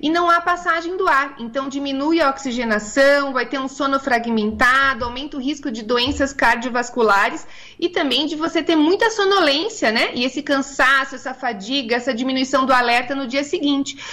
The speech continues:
Um estudo feito na cidade de São Paulo mostrou que mais de trinta por cento da população tem apneia do sono. E como que a gente pode, é, ter um alerta ou pensar como é que eu posso ter esse problema?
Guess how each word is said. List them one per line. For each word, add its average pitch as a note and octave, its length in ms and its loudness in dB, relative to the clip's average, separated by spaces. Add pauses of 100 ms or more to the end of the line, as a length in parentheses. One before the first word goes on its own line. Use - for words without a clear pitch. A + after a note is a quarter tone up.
(140)
Um B3+ 80 4
estudo D4+ 380 4
feito D4+ 260 0
na B3+ 140 2
cidade A3+ 340 0
de A3+ 80 -8
São A3 240 -4
Paulo C4 460 2
mostrou C4 340 -4
que D4 160 -8 (260)
mais D4+ 300 2
de F4 80 -2
trinta C5 400 0
por F#4 180 -4
cento F4+ 400 -2
da C#4+ 140 2
população C#4+ 720 0 (280)
tem G4 280 2
apneia B3 440 2
do A3 120 -4
sono. E3+ 400 0 (240)
E B3 80 0
como G4 260 4
que A4 80 2
a G4 60 4
gente F4 200 2
pode, D4+ 300 0 (160)
é, A#3 260 -2
ter B3+ 220 -4
um C#4 100 -2
alerta B3+ 720 2
ou A3+ 100 0
pensar B3+ 640 0
como C4 160 -6
é C4+ 40 -4
que C4 80 -6
eu C#4 60 2
posso C#4 300 0
ter C4+ 60 -6
esse A#3+ 220 -6
problema? G3+ 580 2